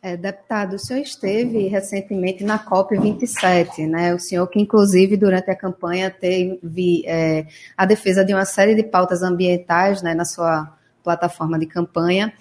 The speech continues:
Eu queria saber o que o senhor traz, é, da cop vinte e sete pro seu mandato e o que é que o senhor achou do desempenho, é, do presidente eleito Lula durante o evento.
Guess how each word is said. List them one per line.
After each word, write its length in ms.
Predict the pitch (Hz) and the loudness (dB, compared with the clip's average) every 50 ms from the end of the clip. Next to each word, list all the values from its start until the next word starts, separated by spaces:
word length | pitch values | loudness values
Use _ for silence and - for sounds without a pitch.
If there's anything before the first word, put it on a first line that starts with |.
| - - _ - | -20 -20 _ -2
Eu 80 | 220 220 | -2 -2
queria 240 | 220 277 247 269 269 | 2 2 4 4 4
saber 320 | 269 285 262 233 226 226 | 4 2 2 4 4 2
o 80 | 233 233 | 2 0
que 100 | - 254 | -2 -6
o 40 | |
senhor 320 | 247 - - 254 247 269 269 | -6 -4 -4 -2 -2 -2 -2
traz, 600 | 269 - 196 185 180 175 190 233 233 - - - - | 0 0 2 4 4 4 4 2 2 -2 -6 -8 -2
é, 260 | 185 175 170 170 165 | 0 2 2 2 2
da 180 | 160 160 180 208 | 2 2 0 0
cop 300 | - - 185 180 180 185 | 2 2 0 0 0 0
vinte 200 | 180 185 180 185 | -4 -4 -4 -4
e 20 | |
sete 300 | - - 170 165 165 - | -6 -4 -4 -4 -4 -4
pro 100 | - 196 | -8 -8
seu 200 | 190 - - 180 | -4 0 0 2
mandato 500 | 185 202 214 202 185 185 185 196 196 - | 2 2 2 2 4 4 4 4 4 4
e 60 | 254 | 2
o 40 | 254 | 2
que 100 | 254 254 | 4 2
é 60 | 262 | 0
que 80 | 254 262 | 0 -2
o 40 | - | -2
senhor 160 | - 294 285 | 0 2 2
achou 300 | 285 277 - - 226 233 | 2 0 0 0 0 2
do 80 | 226 220 | 2 4
desempenho, 760 | 220 247 240 233 269 262 262 - 208 196 202 202 208 214 208 _ _ - _ _ - | 4 4 4 6 4 4 4 4 2 2 4 4 2 0 -2 _ _ -20 _ _ -2
é, 200 | 175 170 170 165 | 0 2 4 4
do 100 | 170 180 | 2 2
presidente 500 | - - 196 196 190 185 190 190 190 - | 0 2 2 2 2 2 2 2 2 2
eleito 380 | 202 196 190 190 196 - 233 | 4 4 4 4 4 2 2
Lula 440 | 226 220 208 196 202 202 202 185 175 | 2 4 6 6 6 6 6 4 4
durante 320 | 175 180 175 170 170 - 190 | 4 4 2 2 0 2 2
o 40 | |
evento. 520 | 175 180 175 170 165 160 156 156 - 156 | 2 2 2 0 0 -2 -2 -4 -6 -12